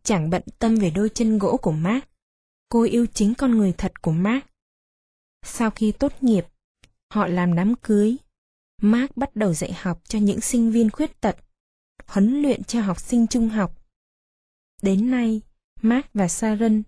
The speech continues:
đã có bốn đứa con xinh đẹp và một căn nhà xinh xắn. Anh là hiệu trưởng trường trung học ở Tây Nam tiểu bang Missouri và là sếp của tôi.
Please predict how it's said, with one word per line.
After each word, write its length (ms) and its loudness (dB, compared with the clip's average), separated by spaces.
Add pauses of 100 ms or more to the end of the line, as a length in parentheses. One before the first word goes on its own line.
(220)
đã 120 -2
có 180 -2
bốn 300 2
đứa 120 2
con 300 -2
xinh 280 0
đẹp 220 -2 (560)
và 80 2
một 280 -2
căn 200 2
nhà 280 0
xinh 260 0
xắn. 380 -2 (1600)
Anh 300 0
là 80 -2
hiệu 260 -6
trưởng 380 -2
trường 300 0
trung 180 -2
học 280 -4
ở 140 -4
Tây 200 -4
Nam 360 0
tiểu 220 -4
bang 320 -2
Missouri 680 0 (540)
và 180 -2
là 160 -4
sếp 380 -6
của 120 -8
tôi. 400 -2